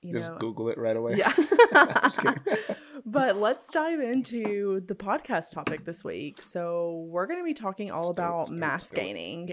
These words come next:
Speaker 1: and taking a deep dive into the nutrition considerations, as well as, like, the training that's associated with muscle building. So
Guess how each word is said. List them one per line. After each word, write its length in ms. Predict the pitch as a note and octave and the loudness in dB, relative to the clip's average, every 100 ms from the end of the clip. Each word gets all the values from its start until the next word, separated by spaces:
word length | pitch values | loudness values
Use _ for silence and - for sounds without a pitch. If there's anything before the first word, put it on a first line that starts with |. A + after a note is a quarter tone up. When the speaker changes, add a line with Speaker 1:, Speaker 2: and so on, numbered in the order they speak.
| - | -10
Speaker 1:
and 720 | F3 E3+ D#3+ D#3+ E3 E3 - F3+ - _ | -8 -8 -6 -6 -8 -10 -16 -20 -20 _
taking 340 | G#3+ F#3 F#3+ | -4 -4 -2
a 80 | F3+ | -4
deep 220 | D#3+ D3+ | -4 -6
dive 280 | C#3+ D#3 D#3+ | -4 -4 -4
into 380 | D#3+ - D#3+ D3 - | -8 -8 -10 -10 -10
the 60 | D3 | -8
nutrition 480 | D3+ D3+ A3+ A3+ | -8 -6 -6 -6
considerations, 1040 | A3+ A#3+ A3 G3+ - A3 G3+ G3+ A3 G3 F#3+ | -6 -6 -6 -8 -8 -4 -2 -2 -4 -4 -4
as 160 | D3 | -6
well 180 | D3 D3 | -4 -4
as, 140 | D#3 D3 | -4 -6
like, 200 | D3+ - | -8 -10
the 60 | |
training 460 | - - B2+ C#3+ F3 | -12 -8 -8 -8 -8
that's 180 | F#3 G3 | -8 -8
associated 600 | F#3 G#3 G3+ G#3+ G#3 G#3 | -6 -6 -6 -6 -6 -6
with 140 | G#3+ | -6
muscle 240 | A3 A3 A3 | -6 -6 -4
building. 480 | A3+ A3+ A3+ A#3+ A#3+ _ - - - _ _ | -4 -4 -4 -6 -8 _ -20 -20 -20 _ _
So 800 | - - G#3+ G#3 G#3 G3+ G#3 | -8 -2 0 0 0 0 0